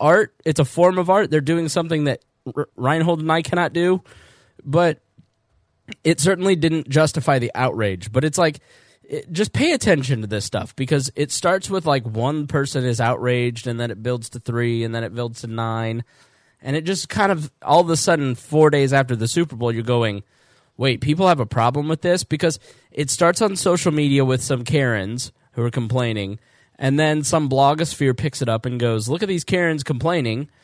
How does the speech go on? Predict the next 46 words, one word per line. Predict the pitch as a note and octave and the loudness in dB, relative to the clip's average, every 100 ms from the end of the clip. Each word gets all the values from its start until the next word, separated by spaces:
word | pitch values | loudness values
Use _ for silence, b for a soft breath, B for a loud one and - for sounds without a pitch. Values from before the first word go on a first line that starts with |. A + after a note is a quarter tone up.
| b b - | b b -8
And | B2+ | -2
then | D#3 D3+ | 0 2
people | F3+ F3+ F3 | 0 0 0
go | E3+ D#3 | 2 2
on | D3+ D3+ D3+ | 2 2 0
and | D3 | 0
go, | C3+ C3+ B2 A#2 A2 b b b b b b _ | 2 2 2 0 -4 b b b b b b _
"Look | - E3 G3 G3 | -8 0 2 4
at | |
this | F#3 E3+ | 2 2
article | - E3+ E3+ D#3+ | 4 4 4 2
about | C#3+ C#3+ | 2 0
Karens | - F3 E3 C#3 | 0 0 0 0
complaining | D3 C3 E3 E3 C#3+ | -2 0 0 0 0
on | B2+ | 0
social | D#3 C#3+ D3 | 2 2 2
media." | D3+ E3 C3 C3 | 0 2 2 2
And | A#2 C3+ C#3 | 2 0 0
then | |
the | C3+ | 0
Karens | B2+ F3+ E3+ D3+ | 0 2 2 2
on | C#3+ | 2
their | F3+ | 2
Facebook | F#3 D3 C3+ C#3+ - | 2 0 0 -2 0
go, | C#3+ C3 B2+ - | 0 2 2 2
"I | E3 | 2
have | F#3 E3 | 4 2
to | D#3+ | 2
defend | C#3 D3+ D#3 C#3 | -2 0 0 2
my | C#3 | 0
fellow | C3 C#3+ B2 | 0 0 -2
Karen." | - F3+ D3 A2+ C3 - b b b | 0 2 2 0 -4 -10 b b b
And | - D#3+ F3 | -4 -2 2
then | G3 F#3+ F#3 - - | 2 2 -2 -6 -6
three | G#3+ A3+ | 0 2
days | G3+ F3 D3+ | 4 2 4
later, | F3 D#3 | 4 6
everybody's | D3+ C#3 C#3+ C#3 | 2 2 0 0
mad | B2+ C3+ C3 B2+ B2 | 2 2 4 4 2
and | B2+ A2 | -2 -4
fighting | - C3 A#2+ A2+ A2+ | -2 0 0 -2 -6
over | - A#2 A2 | -4 -4 -4
some | G#2 A#2 | -4 -6
nonsense. | A2 G#2+ G2+ - - - - | -6 -6 -8 -10 -12 -12 -14
And | - A2+ | -10 -6
so | A#2+ A2 | -4 -4